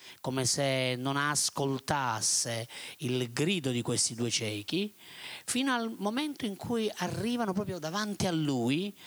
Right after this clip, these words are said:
e arrivano davanti al, alla porta di casa sua, e lì poi Gesù gli fa quella domanda. Invece un'altra cosa, appunto, è il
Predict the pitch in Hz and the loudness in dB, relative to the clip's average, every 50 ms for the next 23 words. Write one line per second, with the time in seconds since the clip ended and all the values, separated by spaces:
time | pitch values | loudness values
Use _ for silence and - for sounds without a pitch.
0 | - - - - - - 139 160 175 180 180 202 226 220 196 180 170 165 160 147 | -12 -10 -10 -10 -4 -2 0 2 2 2 0 0 0 0 2 2 2 2 0 0
1 | - 151 151 151 165 170 170 170 160 - - 156 151 - 127 135 131 131 143 - | 0 0 0 0 0 -2 -2 -4 -4 -4 -2 -2 0 0 0 0 -2 -4 -6 -8
2 | - 147 139 135 135 139 135 - 165 165 160 - - 127 123 120 - 143 143 190 | -6 -4 -2 0 0 0 0 0 -2 -2 -2 -4 -6 -6 -4 -2 -2 0 0 0
3 | 226 208 - - 113 113 131 165 185 - - - - 247 247 247 175 123 120 127 | 0 0 0 0 0 0 0 0 -2 -6 -10 -6 -4 -2 -2 0 0 -2 -2 -2
4 | - 135 117 113 120 131 139 156 - - - - - - - _ - 107 110 123 | -2 -2 0 0 0 -2 -2 -6 -8 -14 -18 -18 -20 -20 -20 _ -20 -12 -6 -4
5 | 131 143 127 120 127 120 117 120 110 123 113 117 113 110 113 104 107 104 101 101 | -2 -2 0 0 -2 -2 -2 0 -2 -2 -2 -2 -2 -2 -2 -4 -4 -4 -4 -4
6 | 95 92 90 185 95 - 175 - - - - - - - - - - - - - | -4 -6 -6 -8 -8 -8 -10 -10 -12 -20 -20 -20 -18 -16 -16 -14 -14 -14 -16 -16
7 | _ - - 196 226 240 285 269 254 - - 185 175 170 175 185 175 - - 262 | _ -4 -2 -2 0 2 2 2 2 2 2 2 2 2 0 -2 -2 -2 -4 -4
8 | 262 - 160 160 170 220 214 - - 156 180 175 - 156 131 143 175 202 175 202 | -2 0 0 0 2 0 0 0 0 -2 -2 0 0 0 2 2 2 2 2 0
9 | 240 277 | 0 -2